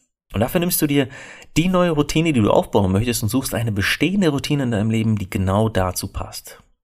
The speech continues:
Und dann geht's los mit dem Tetris-Spaß. Okay, sagen wir, du möchtest jeden Morgen ein Glas Wasser trinken.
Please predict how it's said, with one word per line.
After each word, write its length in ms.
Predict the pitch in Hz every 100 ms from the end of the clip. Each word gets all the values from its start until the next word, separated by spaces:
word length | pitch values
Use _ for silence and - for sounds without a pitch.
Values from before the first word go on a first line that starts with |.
| -
Und 120 | 98 95
dann 160 | 123
geht's 200 | 123 113
los 180 | 107 104
mit 120 | 107
dem 100 | 98
Tetris-Spaß. 760 | - 92 - - - - - - _ _ _ _ _ _
Okay, 180 | - 101
sagen 240 | 104 120
wir, 120 | 117 113 - - -
du 60 | -
möchtest 260 | 120 120 104
jeden 180 | 120 127
Morgen 240 | 110 110
ein 140 | 95
Glas 320 | 95 98 95 -
Wasser 220 | - -
trinken. 400 | - 98 110